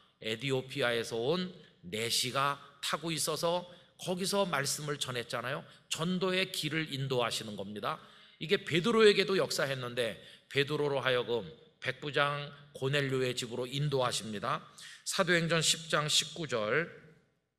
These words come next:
"베드로가 그 환상에 대하여 생각할 때에 성령께서 그에게 말씀하시되, 두 사람이 너를 찾으니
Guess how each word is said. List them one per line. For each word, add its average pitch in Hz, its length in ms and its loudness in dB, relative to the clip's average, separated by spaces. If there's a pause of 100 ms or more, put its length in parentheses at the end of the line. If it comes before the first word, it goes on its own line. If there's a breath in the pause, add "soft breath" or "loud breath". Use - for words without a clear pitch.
(580 loud breath)
"베드로가 147 460 4
그 147 100 -2
환상에 143 520 0
대하여 131 340 4
생각할 127 580 -2
때에 110 420 0 (260 loud breath)
성령께서 151 720 0
그에게 131 340 0
말씀하시되, 113 960 -2 (240 loud breath)
두 143 120 -4
사람이 143 400 2
너를 131 300 2
찾으니 156 720 -2